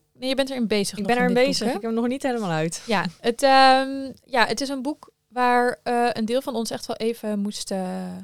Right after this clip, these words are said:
Speaker 1: moesten inkomen. Eh, maar ja, toen hebben we vervolgens Lily en Kat, de hoofdpersonages van dit boek, eh, ja, volledig, eh, in ons hart gesloten.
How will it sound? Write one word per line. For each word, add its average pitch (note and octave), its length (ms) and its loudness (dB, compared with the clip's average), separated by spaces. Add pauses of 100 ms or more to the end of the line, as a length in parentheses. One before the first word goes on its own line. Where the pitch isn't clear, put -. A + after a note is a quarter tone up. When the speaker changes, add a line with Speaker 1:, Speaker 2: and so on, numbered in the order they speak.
(120)
Speaker 1:
moesten - 260 -10
inkomen. C#4+ 560 0 (640)
Eh, A#3 400 0
maar A3+ 640 -2
ja, G#3+ 260 -4
toen A3+ 200 -4
hebben A3 220 -2
we G#3+ 80 -2
vervolgens A3 500 -2
Lily A3+ 320 -2
en G3 220 -6
Kat, - 460 -2
de G3 360 -8
hoofdpersonages G3 920 -4
van G3 140 -4
dit F#3 140 -4
boek, G3 240 -12 (440)
eh, G3 320 -6
ja, F3+ 140 -10
volledig, G3+ 680 -4
eh, F#3 360 -4
in G3+ 120 -6
ons G3 140 -2
hart G#3+ 180 -6
gesloten. G3 600 -4